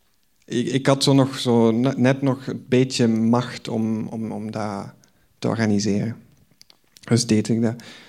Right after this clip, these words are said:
<laughs> Als ik het een succes kan noemen, dan was het een heel groot succes. Eh, en daarna moest ik gewoon blijven gaan. Want elk moment dat ik stil lag, kwamen alle emoties weer naar boven en dat wou ik niet. Ik was er niet klaar voor op dat moment, dus ik bleef gaan.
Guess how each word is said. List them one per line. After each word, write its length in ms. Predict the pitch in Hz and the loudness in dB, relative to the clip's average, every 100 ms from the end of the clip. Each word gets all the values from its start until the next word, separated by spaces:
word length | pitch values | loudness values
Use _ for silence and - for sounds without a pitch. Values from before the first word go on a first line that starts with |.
| - _ | -20 _
<laughs> 600 | - 131 - - - - | 2 2 0 -4 -10 -4
Als 120 | 123 | -2
ik 80 | 117 | -2
het 80 | 120 | -2
een 60 | 117 | 0
succes 520 | - 127 - 135 135 | 0 0 2 0 0
kan 180 | 127 123 | 0 2
noemen, 220 | 135 135 | 4 4
dan 120 | 117 | 2
was 140 | 117 | 0
het 100 | 117 | -2
een 80 | 113 | -6
heel 360 | 117 117 127 123 | -2 0 0 0
groot 280 | 120 117 - | -2 -2 -2
succes. 600 | 117 - 127 135 - - _ _ | -6 -4 -4 -6 -12 -20 _ _
Eh, 400 | - 117 117 120 - - _ _ _ _ _ _ _ _ _ | -14 -12 -12 -14 -16 -20 _ _ _ _ _ _ _ _ _
en 120 | 127 | 2
daarna 260 | 123 131 139 | 4 6 6
moest 240 | 135 131 | 4 2
ik 100 | 131 | -2
gewoon 200 | - 120 | 0 0
blijven 380 | 113 110 110 117 | 2 2 0 -4
gaan. 260 | 101 95 92 | -10 -12 -10
Want 340 | 95 113 - | -10 -12 -14
elk 300 | - 120 117 | -6 -4 0
moment 340 | 123 117 123 127 | 2 4 4 2
dat 100 | 113 | -2
ik 140 | 110 | -4
stil 340 | - - 131 131 | -6 0 2 2
lag, 260 | 127 127 - - _ _ _ _ _ - 120 | 2 0 -4 -18 _ _ _ _ _ -14 0
kwamen 260 | 120 120 | 2 4
alle 160 | 113 117 | 4 4
emoties 540 | 117 120 131 131 117 | 4 6 4 2 -2
weer 160 | 123 117 | 0 0
naar 160 | 113 | 0
boven 320 | 113 120 120 113 | 2 2 2 0
en 100 | 107 | 0
dat 160 | 107 | 0
wou 280 | 113 117 123 | 2 4 2
ik 140 | 127 | 0
niet. 200 | 131 127 | -2 -2
Ik 120 | 120 120 | -2 -4
was 120 | 113 | -4
er 100 | 113 | 0
niet 180 | 123 123 | 0 -2
klaar 320 | 113 117 117 | -2 -2 -2
voor 100 | 113 | -4
op 100 | 113 | -4
dat 120 | 117 | -2
moment, 280 | 117 117 117 | -2 -2 -2
dus 100 | 113 | -2
ik 220 | 113 - | -4 0
bleef 400 | 117 127 135 - | 2 4 0 -6
gaan. 300 | 113 113 | -10 -8